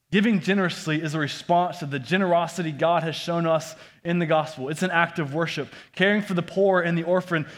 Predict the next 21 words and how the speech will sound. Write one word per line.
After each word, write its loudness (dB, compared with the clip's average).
is 0
a 2
response 2
to -4
how 4
God 0
pulled 0
us 2
out 4
of -2
spiritual 0
poverty 2
and -2
how 6
he 2
adopted 2
us 4
as -6
sons 0
and 0
daughters 2